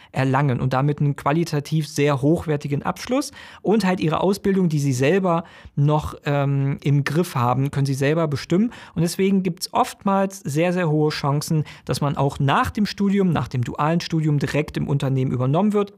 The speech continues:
Und gleichzeitig kann man durch diese Doppelausbildung auch sofort höhere Positionen als Absolventin,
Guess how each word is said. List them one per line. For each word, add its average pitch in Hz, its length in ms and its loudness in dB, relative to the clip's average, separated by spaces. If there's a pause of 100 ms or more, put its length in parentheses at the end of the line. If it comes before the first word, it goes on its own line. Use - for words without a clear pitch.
Und 254 340 2
gleichzeitig 156 160 0 (720)
kann 165 160 0
man 175 160 2
durch 160 180 0
diese 143 260 -2
Doppelausbildung 151 920 -2
auch 151 180 0
sofort 165 440 -2 (220)
höhere 190 340 2
Positionen 175 760 0
als 147 220 -4
Absolventin, 165 800 0